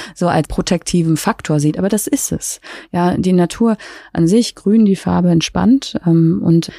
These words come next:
es lohnt sich schon, wenn man im Büro sitzt, äh, wenn man die Möglichkeit hat, ins Grüne zu gucken. Auch das schafft schon für das Gehirn eine, ähm, kurze Entspannung und ist, ähm, eine Möglichkeit,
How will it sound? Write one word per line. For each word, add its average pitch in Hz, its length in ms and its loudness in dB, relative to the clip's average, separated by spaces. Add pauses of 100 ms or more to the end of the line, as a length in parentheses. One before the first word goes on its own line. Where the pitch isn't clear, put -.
(120)
es - 180 -2
lohnt 247 180 2
sich 208 140 0
schon, 202 260 2
wenn 180 100 2
man 185 160 4
im 175 140 4
Büro 196 300 0
sitzt, - 460 -4 (360)
äh, 170 300 2
wenn 170 160 2
man 175 100 2
die 170 80 2
Möglichkeit 180 540 -2
hat, 180 120 -2
ins 165 180 0
Grüne 190 280 2
zu - 160 -8
gucken. 156 420 -6
Auch 156 180 -4
das 185 380 -2 (280)
schafft - 420 -4
schon 190 260 0
für 190 200 -4
das 180 180 -2
Gehirn 170 400 0
eine, 170 460 2
ähm, 165 200 2
kurze 185 300 -4
Entspannung 175 480 2
und 160 180 0
ist, - 280 -4 (340)
ähm, 160 240 2
eine 160 220 2
Möglichkeit, 170 840 0